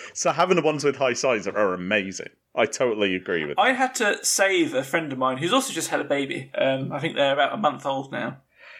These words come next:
Speaker 2: They were, they text me on, um, on Facebook, Facebook Messenger, and said to me, uh,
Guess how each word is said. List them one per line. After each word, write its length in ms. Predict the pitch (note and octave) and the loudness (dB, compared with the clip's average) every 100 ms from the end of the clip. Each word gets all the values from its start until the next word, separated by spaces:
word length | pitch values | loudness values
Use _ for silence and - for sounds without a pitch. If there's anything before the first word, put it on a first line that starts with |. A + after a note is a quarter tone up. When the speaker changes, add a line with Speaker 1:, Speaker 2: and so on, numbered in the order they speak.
| - D#3+ | -10 0
Speaker 2:
They 220 | F#3 F#3+ | 0 4
were, 340 | F#3 E3+ - - _ - | 4 2 0 -10 _ 0
they 320 | F3+ F3+ - _ - | 2 2 -4 _ -4
text 300 | A3 - G3 | -4 -4 -2
me 240 | F3 D#3+ | 0 2
on, 500 | D3+ C#3+ C#3 C3+ C3 | 4 2 -2 -10 0
um, 380 | C3+ B2+ B2 C3 - _ _ D3 | 2 2 -2 -12 -16 _ _ -2
on 100 | C#3 | 2
Facebook, 460 | D#3 C#3+ - A#2+ | 2 0 -2 0
Facebook 280 | D#3+ D3+ D3+ | 0 0 -2
Messenger, 380 | C#3 C#3 B2 G#2+ | -4 -4 -4 -4
and 100 | C3 | -4
said 200 | C#3 - | -8 -6
to 80 | C3+ | -6
me, 200 | C3+ C3+ | -4 -2
uh, 180 | C3+ | -4